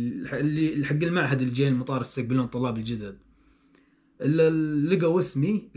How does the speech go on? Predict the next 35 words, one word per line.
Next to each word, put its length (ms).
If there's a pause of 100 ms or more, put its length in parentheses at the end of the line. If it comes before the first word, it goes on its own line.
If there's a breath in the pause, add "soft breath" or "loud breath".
قالوا: 240
"إيه، 200
اسمه 240
موجود 520
معنا، 420 (460)
عندنا 380
إنه، 400
إنه 480
بيجي 300
اليوم." 340 (1400)
فأنا 440
ما 80
كنت 220
أعرف 260
شو 60
السالفة 640
وما 280
أدري 240
شو، 180
وين 120
الله 200
قاطني 480
أصلا، 600
تعبان. 460
تخيلوا 440
يعني 200
ما 140
نمت، 360
ما 140
نمت 220
لحد 220
الحين 220
نهائيا 360
ما 120
نمت. 340